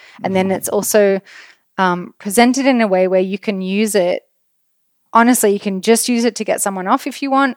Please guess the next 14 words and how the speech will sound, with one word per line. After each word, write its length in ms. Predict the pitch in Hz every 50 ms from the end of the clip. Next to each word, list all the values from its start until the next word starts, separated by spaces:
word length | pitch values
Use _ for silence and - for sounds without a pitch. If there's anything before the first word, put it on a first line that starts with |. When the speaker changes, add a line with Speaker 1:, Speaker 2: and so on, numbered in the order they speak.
| _ -
Speaker 1:
but 180 | 196 - 214 208
it 100 | 196 -
goes 260 | - 233 233 247 -
all 280 | - - 214 226 240 233
the 80 | 254 233
way 380 | 226 226 220 208 208 202 190 - - _ _ _ _ _ - -
to 340 | - 220 202 196 190 180 180 _ - - - _ _ -
having 340 | - 208 214 202 233 226
this 180 | 214 214 - -
really 460 | 196 180 175 220 226 233 233 247 240
sacred 580 | 214 - - - 208 196 202 - - 208 196 - -
experience 640 | - - - - 196 196 196 196 196 196 196 - -
that's 260 | - - - 180 -
long 640 | 208 202 202 214 220 220 220 220 220 220 220 220